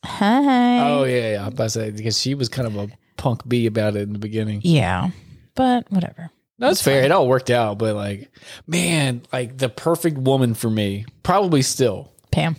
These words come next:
Speaker 1: No, I'm kidding.
Speaker 2: Pam. Yeah, no, seriously,
Speaker 1: Oh.
Speaker 2: yeah, like, but especially when that show was live, like, coming
Speaker 1: Yeah.
Speaker 2: on, I was just like, "Fucking Pam Beasley's awesome." It's her sense of humor, you know what I mean? She was really
Speaker 1: Yeah.
Speaker 2: fucking funny. I was just like, I mean, she's attractive too, but, like, she was just so witty. I was just
Speaker 1: You're
Speaker 2: like,
Speaker 1: like,
Speaker 2: "Ooh."
Speaker 1: "Mm, I like that."
Speaker 2: I do. Yeah, yeah.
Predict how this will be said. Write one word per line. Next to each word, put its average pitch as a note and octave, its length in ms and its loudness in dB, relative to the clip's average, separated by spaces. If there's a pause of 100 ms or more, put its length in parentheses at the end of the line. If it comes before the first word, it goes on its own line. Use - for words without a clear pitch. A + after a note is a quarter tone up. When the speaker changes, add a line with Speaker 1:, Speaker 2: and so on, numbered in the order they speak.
(160)
Speaker 1:
No, E3 80 4
I'm D#3+ 60 4
kidding. E3+ 160 2
Speaker 2:
Pam. G#2+ 360 -2
Yeah, F3+ 120 4
no, F3+ 240 2
seriously, F3+ 300 0
Speaker 1:
Oh. - 40 -20
Speaker 2:
yeah, D3+ 260 2
like, B2 260 2
but A#2+ 320 0
especially D#3+ 380 0
when B2 80 2
that A#2+ 120 0
show C3+ 160 4
was G#2+ 160 0
live, A2 400 -2
like, A#2 120 -6
coming F3 260 2
Speaker 1:
Yeah. B2+ 60 2
Speaker 2:
on, B2 180 2
I A#2 60 -2
was A2+ 140 -4
just - 120 -6
like, - 240 -16 (200)
"Fucking - 260 -14 (120)
Pam B2 220 -8
Beasley's - 480 -8
awesome." - 300 -10 (720)
It's F3 100 -2
her F#3 80 4
sense F#3+ 240 2
of B2 60 4
humor, A#2+ 260 4
you A2+ 100 0
know A#2+ 60 4
what B2 60 4
I A#2+ 40 4
mean? A#2+ 80 2
She C3+ 120 0
was A2+ 140 0
really - 140 2
Speaker 1:
Yeah. - 80 0
Speaker 2:
fucking A2 280 -2
funny. A#2 240 -4
I G#2 40 -12
was A2 100 -8
just - 180 -6
like, G2 320 -18 (160)
I - 40 -20
mean, B2 60 -2
she's C3+ 160 0
attractive A#2 440 0
too, A2+ 180 2
but, G#2+ 100 -2
like, G#2+ 200 -8
she E3+ 120 0
was B2+ 80 2
just A2+ 200 -2
so D#3+ 200 0
witty. C3+ 460 0
I A2+ 40 -2
was B2 140 -2
just A#2 120 -2
Speaker 1:
You're G#3 100 2
Speaker 2:
like, G#3+ 80 2
Speaker 1:
like, G#3 140 2
Speaker 2:
"Ooh." D#3+ 140 2
Speaker 1:
"Mm, B3+ 260 -2
I C4 60 -8
like C4+ 240 -6
that." D#3+ 260 0
Speaker 2:
I E3 80 2
do. G3+ 260 2
Yeah, E3 200 2
yeah. D3 280 2